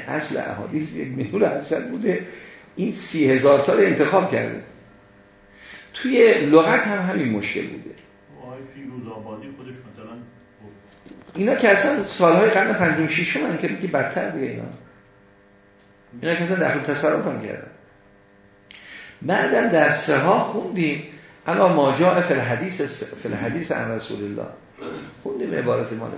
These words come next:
Speaker 1: لسان عرب. واضحه که آمده اون اصطلاح شرعی رو با اصطلاح عرفی جمع کرده، او به ما یقومه. و عرض کردیم مرحوم استاد این اصطلاح مشهور بین ما، ذکر که اخاک ما یکره،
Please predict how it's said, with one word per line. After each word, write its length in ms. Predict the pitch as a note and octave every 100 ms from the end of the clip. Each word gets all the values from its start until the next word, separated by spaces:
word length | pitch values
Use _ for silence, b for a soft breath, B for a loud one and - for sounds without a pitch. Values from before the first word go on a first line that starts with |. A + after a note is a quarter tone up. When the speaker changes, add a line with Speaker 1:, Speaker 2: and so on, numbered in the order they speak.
| F#2+
Speaker 1:
لسان 320 | A2+ A2 A2+
عرب. 280 | - F#2+ F2+ - - B B B B B B B B B
واضحه 800 | B2 D#3 D#3+ D#3+ F3 A3+ E3+ C3
که 120 | D#3
آمده 400 | C3+ C#3 C#3 D3
اون 300 | D#3 E3 F3+ -
اصطلاح 540 | C3+ - C3 B2 A#2+
شرعی 400 | A#2 B2 A#2+ E3
رو 100 | F#3
با 200 | E3+ B2
اصطلاح 460 | - - B2 A#2 A#2+
عرفی 280 | A#2+ C3 D#3+
جمع 340 | D#3+ A#2+ G#2
کرده، 400 | G#2+ G2 G2+ - - B B B
او 220 | - A#3+ G#3
به 140 | F#3+
ما 160 | D#3+ C#3
یقومه. 500 | B2 A#2 A#2 G2+ F#2 F2+ - - - _ _ _ _ _ B B B B -
و 60 |
عرض 400 | E3+ A3 A#3+ -
کردیم 320 | B3 A3 E3+
مرحوم 440 | C3+ B2+ B2 B2+ A#2+
استاد 440 | - - F#3 G#3
این 140 | G3+ G3 -
اصطلاح 520 | D#3 - B2+ D#3 D3 - - - -
مشهور 420 | A#2 A#2 B3 F#3+
بین 300 | E3 C#3 C3
ما، 240 | B2 B2+ - - - -
ذکر 260 | C3+ C3 G#2
که 180 | A#2 A2
اخاک 300 | C3 A2+ A#2+
ما 120 | A#2
یکره، 360 | G#2+ - D3+